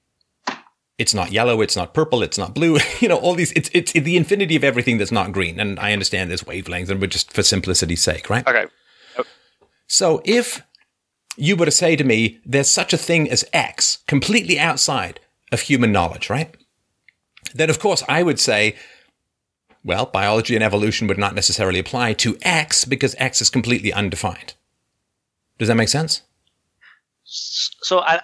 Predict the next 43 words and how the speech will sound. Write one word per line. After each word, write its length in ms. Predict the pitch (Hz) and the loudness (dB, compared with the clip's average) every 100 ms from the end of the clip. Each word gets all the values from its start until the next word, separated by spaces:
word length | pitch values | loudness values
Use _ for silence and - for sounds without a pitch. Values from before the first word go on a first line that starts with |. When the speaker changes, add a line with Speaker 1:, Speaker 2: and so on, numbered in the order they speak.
| - | 0
Speaker 3:
I 180 | 170 165 | -2 0
Speaker 1:
Hang 100 | 156 | 0
Speaker 3:
guess 120 | 185 | 0
Speaker 1:
on, 20 | 156 | 0
hang 160 | 185 | 2
Speaker 3:
I, 40 | 135 | 2
Speaker 1:
on, 80 | |
hang 120 | 156 147 | 2 0
Speaker 3:
I 20 | |
Speaker 1:
on. 40 | 95 | 0
Speaker 3:
would 60 | |
Speaker 1:
Does 120 | 123 - | -2 0
this 160 | 175 | -2
part 240 | - 123 110 | 0 0 0
make 80 | 95 | -2
Speaker 3:
okay. 100 | 85 | -4
Speaker 1:
sense? 280 | 80 - - _ _ _ _ _ _ _ _ _ _ _ _ _ _ _ _ _ _ _ - | -10 -12 -14 _ _ _ _ _ _ _ _ _ _ _ _ _ _ _ _ _ _ _ -2
If 160 | 151 | 0
I 140 | 156 156 | 2 2
ascri-, 380 | - - 165 160 | 0 -2 -2 0
if 100 | 170 | 0
I 60 | |
have 260 | 165 190 160 | 0 -2 -4
a 60 | |
concept 460 | - 170 170 175 - | -4 -2 0 -2 -2
called 200 | 185 156 | -2 0
X, 360 | 139 117 - - - - _ | -2 -4 -2 -2 -4 -20 _
which 220 | 147 - | -2 2
I 100 | 143 | 2
have 160 | 147 143 | 2 2
ascribed 500 | 123 - 135 135 - | 0 0 2 0 0
absolutely 640 | 147 175 - 180 170 170 143 | -4 -2 0 0 0 0 2
zero 440 | - 180 202 202 | 2 2 2 0
properties 560 | - 170 - 117 95 - | 0 -2 -2 -4 -4 -6
to, 180 | - - _ _ _ _ _ _ _ _ _ _ _ | -8 -12 _ _ _ _ _ _ _ _ _ _ _
then 220 | 127 147 | -2 0
it 100 | 143 | 2
would 120 | 147 151 | 2 2
be 120 | 143 | 2
completely 500 | 151 151 196 175 127 | 2 2 0 0 0
invalid 480 | 143 127 110 104 - | 2 2 2 0 0
to 80 | |
say 480 | - 131 101 98 131 | 2 2 0 -4 -10